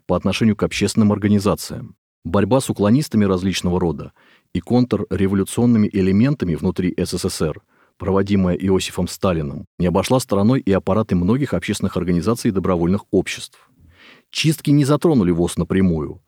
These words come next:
но ужесточение контроля за деятельностью общества начало происходить, что напрямую отразилось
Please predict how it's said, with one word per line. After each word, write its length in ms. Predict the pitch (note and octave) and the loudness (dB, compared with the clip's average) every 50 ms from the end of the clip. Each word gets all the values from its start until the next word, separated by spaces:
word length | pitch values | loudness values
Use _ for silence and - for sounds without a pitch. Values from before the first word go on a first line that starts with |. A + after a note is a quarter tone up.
| _ _ _ _ _ _ - | _ _ _ _ _ _ -2
но 160 | F2 G2 G2 | 0 0 2
ужесточение 560 | G2+ F#2+ F2+ - G#2 - - C3 B2 A#2 G#2 | 0 0 -2 -2 -2 0 2 2 2 2 2
контроля 440 | - - G2 F2+ - G2 A#2+ D3 D3 | 2 0 -2 0 2 0 2 2 2
за 140 | A#2+ A2+ G2+ | 2 0 2
деятельностью 520 | G#2 G2 F#2+ - - F2+ E2 - - - | 2 0 0 0 0 -2 -2 -2 -4 -2
общества 580 | G2 F#2 E2 - E2+ - - - E2 E2+ - _ | 0 0 0 -2 -4 -10 -12 -12 -14 -14 -12 _
начало 360 | - - - - F#2+ F2+ F#2 | -8 -6 -2 0 0 0 0
происходить, 680 | - G#2 G#2 G2+ - - A2+ A2 F2+ D2+ C#2 - - - _ _ _ _ _ _ | 0 0 -2 -2 0 0 -2 -2 -2 -4 -8 -10 -12 -20 _ _ _ _ _ _
что 160 | - - G2 | -6 -2 0
напрямую 480 | F#2+ F2+ - F2 F2 F2+ G#2 A#2+ C3 B2+ | 0 0 0 0 2 2 4 4 2 2
отразилось 580 | - A#2 G#2 G2 E2+ F2 D#2+ D2+ C#2 - - | 0 0 0 0 0 -2 -2 -4 -4 -8 -12